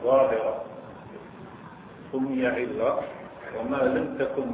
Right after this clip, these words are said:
مناسبته ظاهرة سمي سببا. ومثل المصنف هنا بالسبب ولم يمثل بالعلة،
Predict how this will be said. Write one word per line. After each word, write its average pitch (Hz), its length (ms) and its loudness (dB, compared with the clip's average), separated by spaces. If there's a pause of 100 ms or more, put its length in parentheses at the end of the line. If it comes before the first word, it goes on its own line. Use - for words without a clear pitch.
مناسبته 113 840 0 (160)
ظاهرة 123 600 6 (500)
سمي 135 520 0 (140)
سببا. 113 520 2 (2000)
ومثل 135 840 6
المصنف 131 800 4
هنا 120 840 2
بالسبب 123 720 4 (720)
ولم 135 300 2
يمثل 147 540 0 (260)
بالعلة، 95 1040 -2